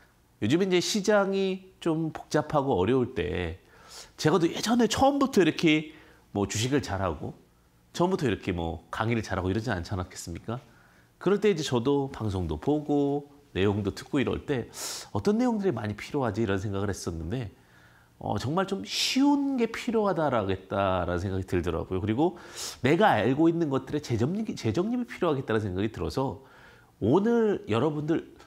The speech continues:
정말 쉬-, 쉬울 거거든요. 왜? 누구나 다 알고 있는 강의니까. 그걸 오늘 여러분들과 함께하도록 하겠습니다. 기술적 지표 하면 생각나는 거 뭐 있으십니까? 캔들 맞습니다. 또요?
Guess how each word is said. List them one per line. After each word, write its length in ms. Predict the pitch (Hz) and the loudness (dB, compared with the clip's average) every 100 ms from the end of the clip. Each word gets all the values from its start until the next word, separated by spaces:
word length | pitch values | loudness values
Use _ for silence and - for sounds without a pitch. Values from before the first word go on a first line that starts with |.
| - _ | -20 _
정말 380 | - 143 165 233 | -4 0 4 4
쉬-, 400 | 202 - 240 - - | 2 -2 -4 -8 -10
쉬울 380 | - - 277 | -4 0 0
거거든요. 580 | 269 170 95 85 82 117 - - _ _ | 0 -2 0 -2 -4 -6 -8 -20 _ _
왜? 340 | - 117 80 - | 0 0 -2 -6
누구나 400 | 104 127 202 233 | -2 0 0 0
다 100 | 180 | 2
알고 260 | 104 92 98 | 0 -2 -4
있는 160 | 87 | -6
강의니까. 580 | 87 85 80 - - 82 - - - _ _ | -6 -8 -8 -10 -10 -10 -10 -20 -20 _ _
그걸 300 | - 165 233 | 2 4 4
오늘 180 | 110 92 | 4 0
여러분들과 580 | 87 87 85 87 101 113 | 0 -2 -4 -4 -4 -6
함께하도록 500 | - 127 - 87 - | -8 -4 -2 -2 -2
하겠습니다. 420 | 104 85 - 85 - - - | -4 -6 -10 -12 -12 -18 -8
기술적 560 | - 156 269 269 262 - | 0 2 2 0 -4 -4
지표 600 | - - 294 - - - - _ _ _ _ - | -6 2 2 2 -2 -12 -20 _ _ _ _ -6
하면 240 | 220 226 | -2 0
생각나는 480 | 196 208 196 151 120 | -2 -2 0 0 -2
거 60 | |
뭐 160 | 92 90 | 0 0
있으십니까? 640 | 92 - - 85 - 120 104 - _ _ _ _ _ - | -2 -6 -10 -10 -6 -8 -8 -16 _ _ _ _ _ -4
캔들 720 | - 302 294 147 87 - - _ - | 2 4 4 4 2 -6 -18 _ -6
맞습니다. 580 | - - 101 80 80 - _ _ _ _ | -6 -6 -10 -10 -14 -20 _ _ _ _
또요? 280 | - 233 135 | 2 4 2